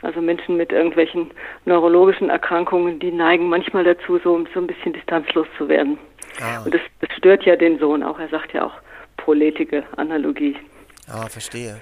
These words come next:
Speaker 2: Ja, das war mir jetzt gar nicht bewusst, dass die Krankheit dann an der Stelle so auf die Psyche durchschlägt. Ähm, der
Speaker 1: Sehr, sehr oft,
Speaker 2: Mhm.
Speaker 1: ja.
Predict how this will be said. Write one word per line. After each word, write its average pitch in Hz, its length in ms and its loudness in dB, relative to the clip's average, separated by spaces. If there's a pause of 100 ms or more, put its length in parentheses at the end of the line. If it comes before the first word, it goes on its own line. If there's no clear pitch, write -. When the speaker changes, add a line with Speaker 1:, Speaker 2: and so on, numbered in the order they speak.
Speaker 2:
Ja, 104 160 -6
das - 160 -8
war 113 100 -4
mir 131 80 -10
jetzt 131 120 -8
gar 120 100 -4
nicht 127 160 -12
bewusst, 147 380 -10
dass 131 120 -4
die 143 100 -12
Krankheit 131 460 -2
dann 127 100 -6
an 123 140 -10
der 120 120 -4
Stelle 139 220 -10
so 123 160 -12
auf 123 100 -10
die 127 100 -16
Psyche 165 380 -10
durchschlägt. 113 760 -10 (600)
Ähm, 127 300 -4 (440)
der 147 100 2
Speaker 1:
Sehr, 160 80 4
sehr 156 200 2
oft, - 140 -2 (540)
Speaker 2:
Mhm. - 100 -10
Speaker 1:
ja. 170 200 -8